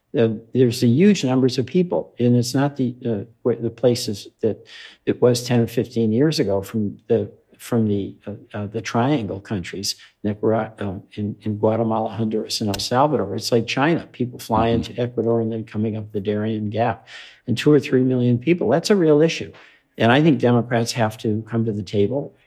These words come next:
Speaker 1: and it has to include looking at some policy changes. Uh, and we would, of course, hope to include getting status for the Dreamers,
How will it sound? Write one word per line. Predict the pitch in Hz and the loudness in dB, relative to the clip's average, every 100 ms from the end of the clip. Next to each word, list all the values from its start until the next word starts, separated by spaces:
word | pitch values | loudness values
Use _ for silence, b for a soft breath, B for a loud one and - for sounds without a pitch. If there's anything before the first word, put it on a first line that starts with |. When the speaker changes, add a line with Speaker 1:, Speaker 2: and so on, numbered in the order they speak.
| - | -6
Speaker 1:
and | 120 | -4
it | 110 | -2
has | 117 120 - | -2 -4 -2
to | |
include | 110 101 120 113 | -4 -2 -2 -2
looking | 110 107 110 | -2 -4 -4
at | 104 | -4
some | - 113 | -4 -4
policy | 104 110 113 110 110 | -4 -2 -2 -2 -6
changes. | 95 107 104 104 131 - B B B B | -6 -6 -6 -6 -10 -12 B B B B
Uh, | 127 127 107 87 - | -2 0 2 0 2
and | 123 110 | 4 6
we | 123 127 | 6 6
would, | - 123 | 4 0
of | 107 | -2
course, | - 120 117 - | 2 2 2 2
hope | 110 113 | 0 0
to | - 117 | -4 -4
include | 104 - 120 117 113 B B B | -4 -2 2 2 0 B B B
getting | - 117 113 104 - - _ - | 2 2 2 -2 -6 -20 _ -8
status | - - 117 113 127 - - B _ | -4 2 4 4 2 -2 -8 B _
for | - - 113 110 104 - - - | -6 2 4 6 2 -2 -10 -12
the | 104 113 | -4 -2
Dreamers, | 110 113 120 151 175 - - | 0 2 6 6 4 0 -10